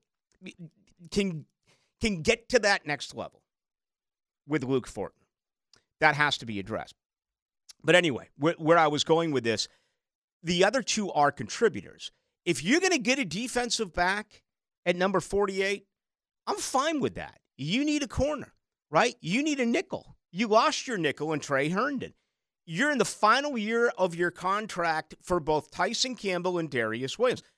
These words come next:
A lot of people think Darius Williams is gonna be a cap casualty because you can save eleven million dollars. I told you I'm gonna do that later in the show. I'll be right out front and honest with you. I have been the entire time. There's no way I'm moving Williams. He was your best corner last year. Now, will things change with Ryan Nielsen in, more of a press man,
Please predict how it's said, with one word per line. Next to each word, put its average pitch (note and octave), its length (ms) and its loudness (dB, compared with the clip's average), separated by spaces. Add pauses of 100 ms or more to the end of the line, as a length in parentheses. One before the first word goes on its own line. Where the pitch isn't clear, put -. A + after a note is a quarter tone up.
(180)
A - 40 -4
lot D#4 120 4
of - 60 -4
people C4+ 200 0
think G3+ 220 -4
Darius G3 360 2
Williams F#3+ 360 0
is D#3 120 -2
gonna D3+ 120 -4
be D3+ 120 -6
a E3 40 -4
cap B2 320 -6
casualty G3+ 540 -4
because D#3+ 320 -6
you F3+ 60 -4
can D3+ 160 -10
save F3 440 2
eleven C3 360 0
million B2+ 300 -4
dollars. E3+ 340 2
I C3 60 -4
told E3+ 260 4
you E3 60 0
I'm C#3+ 80 0
gonna C3 80 -8
do D#3+ 120 -10
that D#3+ 160 0
later E3 200 0
in C#3 80 -4
the A#2+ 60 -6
show. F#3 400 -2 (500)
I'll D3 80 0
be D#3+ 140 -2
right D3+ 160 4
out D3 200 2 (160)
front F3 200 6
and C3 80 -6
honest G#3 320 2
with C3 120 0
you. C3 80 2
I B2 40 2
have D3+ 160 0
been D3 100 -2
the B2 140 -4
entire B2 320 -2
time. F#3 360 0 (440)
There's E3+ 180 -4
no F3+ 120 2
way A3 260 2
I'm C3+ 140 -6
moving G2 340 -12
Williams. - 500 -20 (180)
He G#3+ 80 -8
was B3 180 -4
your D#3 120 0
best D3 320 2
corner A#3+ 360 -4
last F#2+ 440 -8
year. F2+ 160 -12
Now, E3+ 340 2
will E3 220 -2
things G#3 400 -4
change F3+ 600 -2
with D#3 140 -4
Ryan E3+ 340 2
Nielsen F#3 400 0
in, F3 160 -2
more D#3 220 0
of C#3 80 -4
a C3+ 40 -4
press - 460 -2
man, F3 540 -2